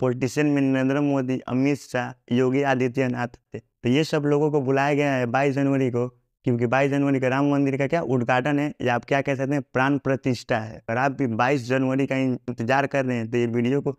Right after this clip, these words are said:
लाइक कीजिए। बहुत सारे नेता क्या कह रहे हैं, जो राम मंदिर बनने में पैसा लगा है, जो पैसा सरकार ने लगाया है, ये पैसा पूरा बर्बादी है। तो मैं इनको बता दूं कि सरकार का एक भी पैसा नहीं लगा है राम मंदिर बनने में, क्योंकि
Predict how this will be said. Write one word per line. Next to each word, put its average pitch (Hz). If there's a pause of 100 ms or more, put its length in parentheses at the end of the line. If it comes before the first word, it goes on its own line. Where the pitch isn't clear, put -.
(320)
लाइक 113
कीजिए। 104
बहुत 151
सारे 156
नेता 156
क्या 156
कह 147
रहे 117
हैं, 113 (260)
जो 117
राम 151
मंदिर 156
बनने 147
में 156
पैसा 139
लगा 143
है, 113 (240)
जो 127
पैसा 131
सरकार 147
ने 151
लगाया 139
है, 117 (180)
ये 123
पैसा 127
पूरा 151
बर्बादी 123
है। 107 (400)
तो 123
मैं 135
इनको 143
बता 139
दूं 123 (420)
कि 123
सरकार 135
का 151
एक 160
भी 156
पैसा 143
नहीं 143
लगा 135
है 135
राम 139
मंदिर 139
बनने 120
में, 107 (420)
क्योंकि 117